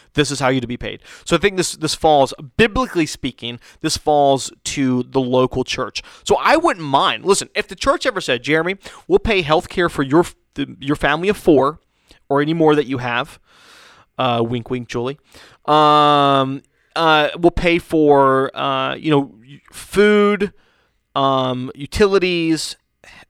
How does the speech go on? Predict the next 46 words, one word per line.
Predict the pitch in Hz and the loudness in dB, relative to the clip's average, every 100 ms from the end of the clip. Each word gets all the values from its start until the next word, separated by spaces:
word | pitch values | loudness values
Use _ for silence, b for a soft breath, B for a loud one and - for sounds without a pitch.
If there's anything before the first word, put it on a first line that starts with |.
| - | -12
you | 139 | -8
know, | 123 120 | -6 -6
as | 117 117 | -8 -10
I | 135 | -10
mentioned, | 127 123 | -10 -8
healthcare, | 120 127 - 123 127 123 120 | -4 -4 -4 -6 -4 -4 -6
home, | - 120 120 120 120 - | -6 -6 -6 -8 -14 -10
whatever. | 131 120 117 123 b b b b b - | -8 -8 -10 -16 b b b b b -2
Um, | 127 120 131 | 0 0 0
it | 175 | 2
would | 196 202 | 4 4
end | 208 | 4
up | 180 143 | 2 0
being | 151 135 | -2 -2
more | 127 | -2
than | 120 123 | -4 -6
what | 113 | -10
you're | 127 - _ | -12 -14 _
paying | - 120 117 | -12 -10 -10
now. | 117 120 101 110 _ _ _ _ | -12 -12 -14 -16 _ _ _ _
But | 156 147 - | 0 0 -2
if, | 165 - - | -6 -6 -4
if | 165 | -2
that | 165 202 | 2 2
was | 247 | 2
ever | 202 170 | 2 2
offered | 131 135 - | 2 2 -4
to | |
me, | 190 156 | -6 -6
I'd | |
take | 143 131 | -6 -10
it | |
in | 113 | -10
a | |
heartbeat. | 110 120 - - _ _ _ _ _ _ | -10 -10 -12 -20 _ _ _ _ _ _
In | 202 208 | -2 0
a | 185 | 0
heartbeat, | - 156 139 127 | -2 -4 -4 -8
I | 110 | -16
would | - | -16
take | - - | -20 -20
it. | - _ _ _ _ _ | -20 _ _ _ _ _
You | - 170 | -6 -4
pay, | 208 165 | 0 0
you'll | 135 165 | 0 0
pay. | - 196 139 | 0 -2 -2